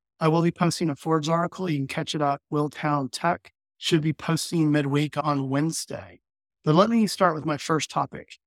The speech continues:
And this is about T-Mobile. And they announced a new sim-based sasi offering, uh, that also comes with a security slice.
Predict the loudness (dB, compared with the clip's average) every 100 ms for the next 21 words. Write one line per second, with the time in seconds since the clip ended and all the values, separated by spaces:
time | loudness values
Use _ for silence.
0 | _ _ _ 0 4 4 4 -2 -2 2
1 | 2 2 0 0 -2 -6 -10 _ _ _
2 | _ _ 2 4 6 4 2 2 4 2
3 | 0 -4 -8 -2 0 2 2 0 -2 -6
4 | -4 -4 -4 -6 -8 -12 -14 -8 -4 -2
5 | -4 -4 -2 -2 -4 -2 0 0 -4 -8
6 | -10 -18 _ _ 0 2 0 0 0 0
7 | 0 -2 0 0 0 0 -4 -12 -8 0
8 | 2 2 -2 -4 -4 -6 -8 -6 -2 -2
9 | -4 -6 -8 -12 -16